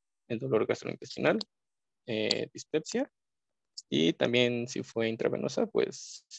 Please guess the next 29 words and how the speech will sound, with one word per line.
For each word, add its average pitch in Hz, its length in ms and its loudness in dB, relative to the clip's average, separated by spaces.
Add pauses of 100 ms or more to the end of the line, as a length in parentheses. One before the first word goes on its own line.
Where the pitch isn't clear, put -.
o - 180 -4
intramuscular, - 600 0 (240)
perdón, 110 240 0
intramuscular, 113 580 -2 (320)
eh, 110 220 2
dolor 110 260 6
en 110 100 0
el 117 100 -2
sitio - 180 -6
de 110 80 -2
inyección. 127 420 -2 (1080)
Igualmente, 117 920 0 (1600)
el, 107 380 0
pues, - 200 -8
aquí 110 160 -4
les 107 200 2
dejo 110 600 2 (540)
en 117 160 0
la 110 160 -2
diapositiva 110 840 0 (180)
más 113 240 -2
específico - 640 -2
conforme - 540 0
a, 101 100 4 (720)
a 117 100 2
cada - 240 6
sistema 139 480 8
o 110 240 8
afección - 640 -4